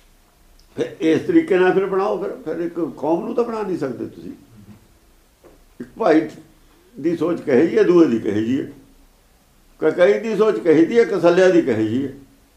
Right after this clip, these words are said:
ਉਹਨੂੰ ਕਹਿੰਦੇ ਨੇ ਨੀਚ ਕਹਿੰਦੇ। ਫਿਰ ਇਹ, ਇਹ, ਇਸ ਤਰੀਕੇ ਨਾਲ ਕਹੋ, ਉਹ ਵੀ ਨਹੀਂ ਕਹਿ ਰਹੇ। ਜਦੋਂ ਇਹ ਜਿਹੇ ਪ੍ਰਸ਼ਨ ਆਉਂਦੇ ਨੇ,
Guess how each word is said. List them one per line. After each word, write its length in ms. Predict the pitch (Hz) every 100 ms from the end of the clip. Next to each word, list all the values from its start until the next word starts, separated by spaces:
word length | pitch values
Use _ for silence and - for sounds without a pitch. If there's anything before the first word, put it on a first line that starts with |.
| _ _ _ _ _ _ _ _ _ _ -
ਉਹਨੂੰ 220 | 233 254
ਕਹਿੰਦੇ 240 | 381 240
ਨੇ 120 | 226
ਨੀਚ 240 | 214 208 170
ਕਹਿੰਦੇ। 260 | 202 190 170 - _ _ _ _ -
ਫਿਰ 120 | 120
ਇਹ, 320 | 98 101 90
ਇਹ, 140 | 95 92 87 -
ਇਸ 180 | 113 107
ਤਰੀਕੇ 340 | 156 160 214
ਨਾਲ 140 | 214
ਕਹੋ, 280 | 214 175 - _ _ _ _ _ _ _ _ _ _ _ _ _ _ _ _ _ _ _ -
ਉਹ 120 | 139
ਵੀ 60 | 196
ਨਹੀਂ 120 | 233
ਕਹਿ 160 | 220 226
ਰਹੇ। 220 | 202 190 - _ _ _ _ _ _ _ _ _ _ _ _ _ _ _ _ _ _ _ _
ਜਦੋਂ 340 | 147 - 240 233
ਇਹ 360 | 233 220 220
ਜਿਹੇ 160 | 185 190
ਪ੍ਰਸ਼ਨ 420 | 170 151 143 147
ਆਉਂਦੇ 320 | 143 139 175
ਨੇ, 100 | 226